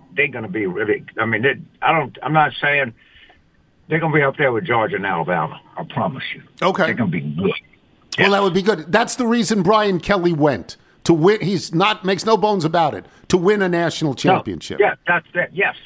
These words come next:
Speaker 1: and, and you know that's, and that's how it'll go. I mean, no, you know, we're, we're like, yeah.
Speaker 2: Yeah,
Speaker 1: And
Speaker 2: that's
Speaker 1: why
Speaker 2: fine.
Speaker 1: not just say what you're setting out to do?
Speaker 2: So that's why
Speaker 1: And
Speaker 2: you,
Speaker 1: I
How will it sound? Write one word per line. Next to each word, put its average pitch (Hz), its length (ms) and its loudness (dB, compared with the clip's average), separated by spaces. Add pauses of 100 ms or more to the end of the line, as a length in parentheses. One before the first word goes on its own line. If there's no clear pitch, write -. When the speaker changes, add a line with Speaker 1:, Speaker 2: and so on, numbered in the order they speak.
(240)
Speaker 1:
and, 156 180 -8
and 156 300 -6 (240)
you 156 140 -6
know 208 340 0 (100)
that's, 156 200 -2 (400)
and 156 120 -2
that's 160 160 0
how 185 120 4
it'll 170 120 2
go. 208 440 0
I 127 80 -6
mean, 131 340 -10 (760)
no, 139 180 -8 (680)
you 120 100 -2
know, - 320 -8 (420)
we're, 139 140 2
we're 147 300 2
like, 156 260 2 (320)
yeah. 202 400 0 (500)
Speaker 2:
Yeah, 214 200 0
Speaker 1:
And 160 140 -16
Speaker 2:
that's 180 220 -8
Speaker 1:
why 214 180 4
Speaker 2:
fine. 202 100 0
Speaker 1:
not 202 180 0
just - 300 0
say 185 180 0
what 220 220 -2
you're 135 120 -8
setting 160 280 -2
out 156 200 2
to 147 60 -12
do? 180 340 -2 (140)
Speaker 2:
So - 160 0
that's 196 300 0
why 226 160 4
Speaker 1:
And 208 140 0
Speaker 2:
you, - 40 0
Speaker 1:
I 147 160 2